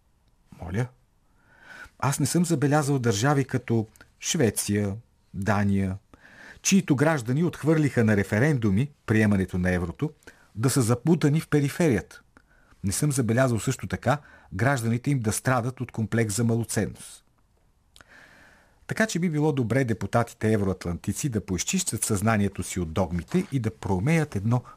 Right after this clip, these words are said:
много простичко нещо. Благосъстоянието на едно общество и развитието на неговата икономика нямат нищо общо с това дали плащаш в евро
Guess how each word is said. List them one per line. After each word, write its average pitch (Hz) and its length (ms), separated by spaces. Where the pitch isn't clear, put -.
много 127 340
простичко - 580
нещо. - 440
Благосъстоянието 127 840
на 113 100
едно 110 220
общество - 680
и 101 120
развитието 98 540
на 92 80
неговата 98 440
икономика 110 600
нямат 151 340
нищо 156 320
общо 127 220
с - 200
това 120 380
дали 110 220
плащаш 113 480
в 85 140
евро 117 380